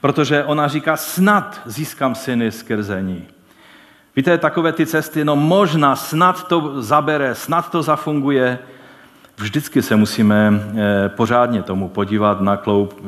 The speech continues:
když jdeme cestou, která snad bude fungovat. Je lépe vědět, jaká je Boží vůle ohledně zásadních rozhodnutí v našem životě. No ale ten plán zafungoval, byl úspěšný.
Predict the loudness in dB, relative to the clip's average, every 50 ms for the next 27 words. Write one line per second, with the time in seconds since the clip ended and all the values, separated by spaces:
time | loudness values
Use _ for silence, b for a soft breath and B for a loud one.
0 | -10 -8 -6 -4 -2 -2 -2 -2 -2 0 2 2 2 0 -2 -2 -4 -6 -6 -6
1 | -6 -4 -2 -2 -2 -4 -6 -8 -6 -6 -4 -4 -6 -6 -8 -6 -4 -2 -2 -2
2 | -4 -6 -12 -20 -20 b b b b b b b -8 -6 -4 -2 -2 -4 -4 -4
3 | -2 -2 0 0 0 -2 -4 -6 -10 -16 -20 -20 -20 _ _ _ _ _ B B
4 | B B B B B B 0 2 2 2 0 -2 -2 0 0 -2 0 0 -2 -4
5 | -6 -8 -16 -20 -20 -20 b b b b b b b b -6 -4 -4 -2 0 0
6 | 2 2 2 2 0 0 -2 -4 -6 -6 -4 -2 -2 -2 -2 -2 -4 -4 -4 -2
7 | -2 -2 -2 -2 -4 -4 -6 -8 -8 -6 -4 -2 -2 0 0 -2 0 0 -2 -2
8 | -2 -2 -4 -2 -2 -2 -2 -2 -4 -4 -6 -4 -4 -4 -4 -2 -4 -4 -4 -6
9 | -6 -6 -8 -6 -6 -6 -6 -6 -6 -6 -6 -6 -8 -10 -14 -16 -18 _ _ _
10 | _ _ _ _ _ _ B B B B B B B B B B B B 2 2
11 | 4 4 2 0 -2 -2 0 0 2 2 2 2 2 0 -2 -2 -2 -4 -4 -2
12 | -2 -2 0 -2 -2 -2 0 0 -2 -2 -2 -4 -4 -4 -4 -2 -2 -4 -4 -4